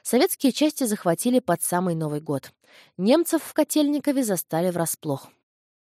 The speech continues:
Когда седьмой танковый корпус генерала Ротмистрова на плечах противника ворвался в Котельниково,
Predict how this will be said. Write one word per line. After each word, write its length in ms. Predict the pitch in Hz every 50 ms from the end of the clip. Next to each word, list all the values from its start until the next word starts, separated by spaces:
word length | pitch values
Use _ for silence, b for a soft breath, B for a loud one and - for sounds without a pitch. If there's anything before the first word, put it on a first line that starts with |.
| _ _ _
Когда 260 | - 214 214 220 247
седьмой 380 | 262 - 269 240 254 269 285 269
танковый 460 | - 247 240 240 226 - 214 196 208
корпус 380 | - - 247 226 - 196 202 175
генерала 440 | 180 190 202 208 220 226 214 202 208
Ротмистрова 560 | 220 214 - 196 180 170 - - 180 165 165
на 140 | 170 170 165
плечах 400 | 185 190 190 - 208 180 165 -
противника 640 | - 185 190 - - 220 165 156 151 143 - 156
ворвался 440 | 160 170 175 165 165 165 - - 151
в 60 | -
Котельниково, 680 | - 175 - - 330 330 269 202 170 - 151 143 135